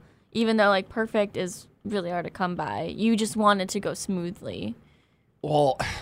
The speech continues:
Speaker 2: <sighs> and I'm kinda worried about, like, our families, like, commingling, 'cause
Speaker 1: Do they not commingle <laughs> often?
Speaker 2: No. Um, yeah, <laughs> there, there's been some bad blood.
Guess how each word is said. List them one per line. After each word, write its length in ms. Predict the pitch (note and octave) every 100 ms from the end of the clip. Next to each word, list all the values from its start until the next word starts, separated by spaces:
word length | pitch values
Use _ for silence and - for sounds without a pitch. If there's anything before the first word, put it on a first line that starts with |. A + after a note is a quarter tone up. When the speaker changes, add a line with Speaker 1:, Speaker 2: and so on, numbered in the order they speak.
| - -
Speaker 2:
<sighs> 480 | _ _ _ _ _
and 140 | D#3 E3
I'm 120 | F3+
kinda 320 | - G3+ B3
worried 400 | E3 B2 A#2 B2+
about, 280 | B2 G#2+ G2+
like, 240 | F#2 G2 -
our 160 | G2 G2
families, 580 | - G2 G2+ G#2 G2
like, 400 | G2 F#2+ F2 - - _ _ _ _ _ _
commingling, 1200 | - A#2 G#2+ G2+ F#2 F#2 G2+ G#2+ A#2+ D3 D#3 D#3 D#3
'cause 560 | - G2+ F#2+ F#2 - _ _ -
Speaker 1:
Do 120 | A3
they 120 | A3
not 280 | G#3+ G3+ G3
commingle 680 | - G#3+ G#3 G3 F#3+ G3+ A3+
<laughs> 0 |
often? 880 | G3 G#3 C4+ - C4 A#3+ F4+ E4+ C#3+
Speaker 2:
No. 460 | C#3+ C#3 C3+ C3 C3 - - -
Um, 720 | G#2 G#2+ G#2+ G#2 G#2 G2+ G2+ F#2+ - - - - -
yeah, 300 | F#2+ G#2 F#2+
<laughs> 140 | -
there, 200 | - A3+ - - - E3+
there's 180 | D3 D#3+
been 180 | E3+ F3
some 160 | D#3+
bad 300 | D3 D3 C3+
blood. 380 | B2+ A#2 G#2+ A2+